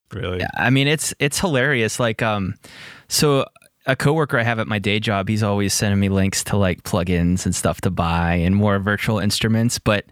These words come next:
Speaker 2: the more I do it, like, I have my favorites and I just stick to them because it's quicker. I can get decisions done quicker.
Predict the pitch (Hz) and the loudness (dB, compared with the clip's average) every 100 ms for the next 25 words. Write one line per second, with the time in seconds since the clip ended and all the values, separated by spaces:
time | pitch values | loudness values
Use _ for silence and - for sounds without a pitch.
0 | - - - - - _ 123 135 156 180 | -20 -20 -20 -20 -20 _ 2 4 2 0
1 | 139 123 139 165 - 113 120 120 123 131 | 0 0 0 0 0 -2 -2 -2 -2 -2
2 | 131 117 117 110 139 139 120 110 113 - | -2 -2 -2 -2 -2 -2 -2 0 0 -2
3 | - 110 - 127 101 98 - 101 - - | -2 -4 -2 0 2 0 -2 -4 -4 -2
4 | 110 104 104 90 - _ _ - - - | -2 0 0 -2 -6 _ _ -20 -20 -8
5 | - 113 120 113 113 110 123 113 117 107 | -4 0 2 2 0 0 0 2 0 2
6 | 120 113 - 113 - 117 113 107 | 0 0 0 0 0 2 2 0